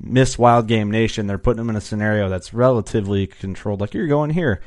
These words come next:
I like that. "Give them public land in the middle of nowhere, not scouted, and three days for a scoreable deer, and I'll watch it." I, Ryan Jesse commented that, and I, that's a hundred percent on.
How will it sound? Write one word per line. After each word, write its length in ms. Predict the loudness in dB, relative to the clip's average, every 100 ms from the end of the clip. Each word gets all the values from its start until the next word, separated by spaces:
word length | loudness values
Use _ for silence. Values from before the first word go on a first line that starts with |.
| -18 -20 -20 -18 0
I 120 | 2
like 280 | 6 6 4
that. 260 | 0 0 4
"Give 140 | 6
them 200 | 6 6
public 340 | 6 4 2
land 220 | 2 4 2
in 40 |
the 60 | 2
middle 320 | 2 4 4
of 60 |
nowhere, 440 | 6 6 4 2 0
not 360 | 0 0 0
scouted, 600 | 0 2 4 4 2 -2 -6
and 200 | -10 -6
three 240 | -2 0
days 340 | 2 2 0 -4
for 180 | -6 -8
a 40 |
scoreable 520 | -6 0 2 2 -2
deer, 320 | -2 -2 -2 -6
and 120 | -10 -4
I'll 240 | 0 2
watch 360 | 0 -2 -4 -10
it." 180 | -10 0
I, 240 | 2 2 -2 -18 -20 -20 -16
Ryan 480 | -4 0 2 2 2
Jesse 380 | 0 0 -4
commented 400 | -2 -2 -2 -2
that, 220 | 0 0 0
and 120 | -2
I, 160 | -2 -2
that's 360 | 0 2 2
a 80 | 0
hundred 260 | 0 -2 -2
percent 300 | -4 -2 -2
on. 220 | -2